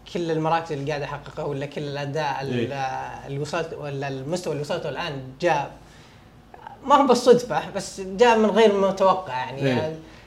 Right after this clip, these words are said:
Speaker 1: ال-، ما بديت بالدراجات إلا قبل تقريبًا ست سنوات، آه، قبل ست سنوات.
Speaker 2: مم.
Speaker 1: والتطور حقي بالدراجات ما هو ب-، بشكل،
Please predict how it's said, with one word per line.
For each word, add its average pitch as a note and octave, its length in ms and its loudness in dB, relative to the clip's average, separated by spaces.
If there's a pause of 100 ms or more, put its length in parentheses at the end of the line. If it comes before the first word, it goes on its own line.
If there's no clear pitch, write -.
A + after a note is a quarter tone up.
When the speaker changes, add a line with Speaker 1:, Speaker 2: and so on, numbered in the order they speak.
(120)
Speaker 1:
ال-، F3+ 760 0 (320)
ما G#3+ 120 4
بديت G3+ 280 4
بالدراجات F3 600 0
إلا D#3 240 -4
قبل D3 280 -2 (120)
تقريبًا D3+ 300 -4
ست D#3+ 200 -6
سنوات، C#3+ 540 -4 (160)
آه، C3 640 -6 (460)
قبل D#3+ 140 2
ست - 160 -6
سنوات. C#3 500 -8
Speaker 2:
مم. B2 120 -4
Speaker 1:
والتطور D#3 1200 0
حقي F3+ 160 -4
بالدراجات E3 640 -2
ما E3+ 120 -4
هو F3 160 0
ب-، C#3+ 440 -4
بشكل، C#3 640 -4